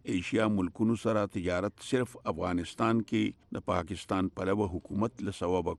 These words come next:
کولی شي. فارن پالیسي لیکي چې پاکستان او افغانستان په دې بیان کړو معاملو کې په اکثرو خپلو کې پرمختګ کړی دی. په دې مسلو کې د کابل نه پاکستان ته راپریوتونکو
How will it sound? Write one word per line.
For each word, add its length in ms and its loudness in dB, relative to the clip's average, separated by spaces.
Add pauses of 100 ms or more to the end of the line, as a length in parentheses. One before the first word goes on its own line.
کولی 380 2
شي. 160 -4 (320)
فارن 340 8 (240)
پالیسي 540 0
لیکي 240 -2
چې 160 -4
پاکستان 680 -2 (140)
او 100 0
افغانستان 800 -2
په 120 -4
دې 200 0
بیان 380 -2
کړو 240 0
معاملو 420 0 (140)
کې 420 -2
په 220 0
اکثرو 420 2 (220)
خپلو 340 2
کې 320 0
پرمختګ 480 -4 (160)
کړی 180 0 (100)
دی. 100 0 (260)
په 140 6
دې 160 6
مسلو 340 4 (100)
کې 160 0
د 140 0
کابل 380 4
نه 180 0
پاکستان 640 2 (100)
ته 480 0
راپریوتونکو 880 4